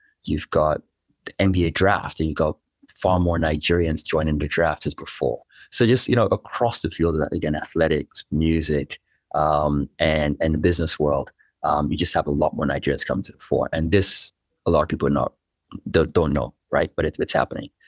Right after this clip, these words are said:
Uh, the second is sort of the economic potential of the continent, which we've also sp-, spoken about. I think people can't grasp the size of this continent, which is why I,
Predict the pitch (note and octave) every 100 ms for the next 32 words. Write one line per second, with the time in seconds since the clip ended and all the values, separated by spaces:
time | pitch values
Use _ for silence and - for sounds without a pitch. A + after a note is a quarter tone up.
0 | - - _ F#2 F2+ G2 - C3 C3+ D3+
1 | C#3+ G#2+ F#2+ F2+ - - F#2+ F2+ - D#2
2 | - F#2 F#2 F2+ E2 E2 D#2+ - E2 -
3 | D#2+ - - D2 - - C#2+ - D#2 D2+
4 | - - - - - D2 C#2+ C#2 C2 A#1+
5 | - _ _ - A#2+ A2+ D3 D3 C3 -
6 | G#2 F#2+ - E2+ D#2 D#2 A#2+ - - -
7 | _ _ _ _ F2+ E2 - - - F#2
8 | D2+ C#2+ C2 - - - - - - -
9 | - E2 D#2+